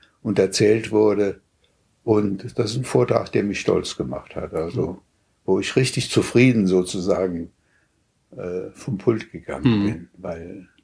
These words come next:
Speaker 1: die Leute, man hat gemerkt, man hat gemerkt, wie,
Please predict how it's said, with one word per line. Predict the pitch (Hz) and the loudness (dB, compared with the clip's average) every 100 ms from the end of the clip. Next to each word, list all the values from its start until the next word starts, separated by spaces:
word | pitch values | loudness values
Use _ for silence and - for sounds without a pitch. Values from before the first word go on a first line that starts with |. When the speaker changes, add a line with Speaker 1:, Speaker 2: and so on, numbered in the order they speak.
| _ | _
Speaker 1:
die | - | -8
Leute, | 90 101 110 107 | 0 2 2 2
man | 104 113 | 2 2
hat | 127 | 2
gemerkt, | 120 113 139 135 - - - | 2 2 2 2 -2 -16 -10
man | 107 101 | -10 -8
hat | 123 _ _ _ _ _ _ _ _ - | -14 _ _ _ _ _ _ _ _ -10
gemerkt, | 104 107 117 - - | -4 -2 -4 -8 -20
wie, | - 101 - | -12 -12 -12